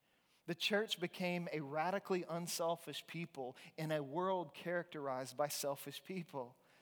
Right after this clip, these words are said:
And if you want to see how the church can make an impact still today, being filled with the Holy Spirit and armed with the gospel, it's when you and I follow in the wake of the first century church and we recognize how the gospel and how the Spirit causes us to be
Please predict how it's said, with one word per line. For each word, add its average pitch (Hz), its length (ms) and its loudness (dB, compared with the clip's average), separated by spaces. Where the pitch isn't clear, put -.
And 185 100 4
if 185 140 2
you 190 80 2
want 196 220 4
to 220 40 2
see 208 180 0
how 185 180 4
the 175 100 0
church 196 400 0
can 165 120 -4
make 170 200 0
an 147 80 -4
impact 175 500 2
still 190 320 0
today, 151 680 0
being 165 180 0
filled 190 420 2
with 196 100 -2
the 175 40 2
Holy 175 220 -2
Spirit 160 500 0
and 147 220 -8
armed 185 360 4
with 156 180 -4
the 160 80 -2
gospel, 151 520 0
it's 147 160 -6
when 151 140 -6
you 190 200 -2
and 196 100 -2
I 175 200 -2
follow 226 680 4
in 185 160 2
the 170 100 2
wake 180 400 2
of 175 120 -2
the 151 60 -2
first 175 380 0
century 160 420 -4
church 160 480 0
and 151 120 -6
we 165 100 -2
recognize 175 880 0
how 208 320 4
the 214 200 0
gospel 175 600 2
and 143 100 -4
how 196 320 2
the 202 80 -2
Spirit 156 640 2
causes 208 520 0
us 156 220 -2
to 170 120 -4
be 170 400 -2